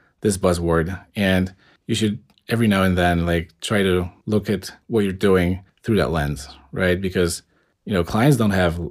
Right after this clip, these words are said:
unlimited budgets. You don't have time to do everything by the book. So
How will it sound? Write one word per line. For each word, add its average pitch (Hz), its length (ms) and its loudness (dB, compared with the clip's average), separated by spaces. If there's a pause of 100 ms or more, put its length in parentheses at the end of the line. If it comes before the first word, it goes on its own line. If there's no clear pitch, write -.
(160)
unlimited 90 380 0
budgets. 78 500 -4 (160)
You 107 220 0
don't 127 160 4
have 95 480 2 (380)
time 90 360 0
to 95 120 -6
do 87 260 0
everything 92 460 -4
by 82 120 -2
the 76 120 -6
book. 71 360 -6 (260)
So 87 460 -2